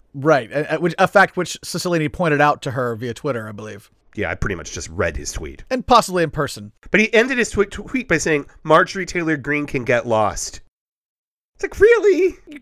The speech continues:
Speaker 2: that, you should just say, "Fuck right off" there.
Speaker 1: That's ki-, that's kinda weak. Yeah, I agree.
Speaker 2: You think Marjorie Taylor Greene's gonna get the vaccine?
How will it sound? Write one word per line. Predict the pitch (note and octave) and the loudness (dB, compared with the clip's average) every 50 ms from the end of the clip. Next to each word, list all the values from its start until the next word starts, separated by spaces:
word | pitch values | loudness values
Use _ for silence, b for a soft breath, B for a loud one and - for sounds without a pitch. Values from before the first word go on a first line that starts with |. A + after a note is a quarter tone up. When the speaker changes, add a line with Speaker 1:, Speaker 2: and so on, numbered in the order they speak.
| _ _ | _ _
Speaker 2:
that, | - - - | -6 -6 -2
you | D#4 D#4 | -2 -2
should | - - D4+ | 0 2 2
just | B3 - - | 2 2 2
say, | A3 D#3+ | 2 0
"Fuck | A#2+ - - - - - C#3+ - - | 0 -6 -14 -4 0 0 0 0 -2
right | A2 G#2 F#2+ E2+ | -6 -6 -6 -6
off" | D#2 C#2+ - - - | -8 -12 -14 -6 -2
there. | C#4 C#4+ | 0 0
Speaker 1:
That's | C4 - | 0 2
ki-, | - - | 2 2
that's | - B3 - - | 2 2 2 4
kinda | - A#3+ G#3 F#3 | 4 6 6 6
weak. | E3 D3+ C3+ A2+ - D3 | 4 0 -2 -4 -6 -6
Yeah, | C3+ B2+ | -4 -2
I | C3+ | -2
agree. | C3+ B2+ A2 A#2 G#2+ G2+ - _ _ _ _ | -4 -4 -6 -12 -14 -14 -16 _ _ _ _
Speaker 2:
You | - D3+ | 0 0
think | D#3+ C#3+ | 2 6
Marjorie | C3+ C#3 C#3+ C3+ C#3+ C3 | 8 8 8 6 4 -2
Taylor | C3+ C#3 B2+ B2 A#2 | -2 0 0 0 0
Greene's | G#2+ A#2+ A2+ A#2+ A#2+ | -2 -4 -4 -4 -2
gonna | - C3 C3 | -2 -2 -2
get | C3 C3+ - | -2 -2 -2
the | C3+ | 0
vaccine? | C3 B2+ B2+ - - C#3+ C#3 D3+ D#3+ | 0 0 0 0 -2 -6 -6 -6 -8